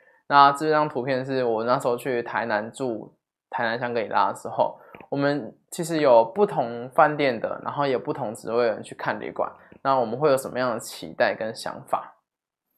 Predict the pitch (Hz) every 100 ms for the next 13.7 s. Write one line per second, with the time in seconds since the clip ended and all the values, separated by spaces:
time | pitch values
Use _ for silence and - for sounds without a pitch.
0 | _ _ _ _ _ 139 139 135 139 -
1 | _ - 170 165 220 220 190 208 175 139
2 | 135 127 107 107 113 120 120 117 120 -
3 | 208 170 - 110 67 - - 139 147 147
4 | 139 131 127 131 131 110 123 123 127 -
5 | 113 - - _ _ _ _ 190 202 208
6 | 190 151 - - _ _ _ _ _ 156
7 | 151 151 180 202 196 190 175 180 123 110
8 | 131 107 67 - 143 143 151 120 117 120
9 | 127 147 123 - 131 - - _ _ _
10 | _ _ _ - 214 165 120 - 123 127
11 | 139 135 135 147 - _ _ - 135 123
12 | 139 127 104 110 120 110 123 135 139 156
13 | 123 - 143 127 117 120 -